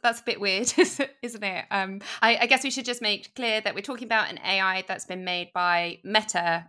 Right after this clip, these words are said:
It's just we, we still sort of tend to think of Meta as being Facebook 'cause it's the parent company of Facebook and it's all a bit confusing.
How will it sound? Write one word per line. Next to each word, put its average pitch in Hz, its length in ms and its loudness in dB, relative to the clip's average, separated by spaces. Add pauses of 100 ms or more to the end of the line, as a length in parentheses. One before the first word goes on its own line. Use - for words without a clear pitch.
(120)
It's 185 160 0
just 180 160 -4
we, 175 320 2
we 202 80 -2
still 190 240 -2
sort - 160 -4
of - 60 -12
tend 185 180 2
to - 60 -6
think 180 180 0
of 175 80 -10
Meta 180 240 0
as 165 100 -2
being 165 160 0
Facebook 165 440 0
'cause - 100 -10
it's - 140 -6
the - 60 -10
parent 160 260 2
company 160 260 -4
of 151 160 -2
Facebook - 400 -2
and - 80 -10
it's - 160 -8
all 165 80 -2
a - 40 -6
bit - 140 -6
confusing. 165 520 -2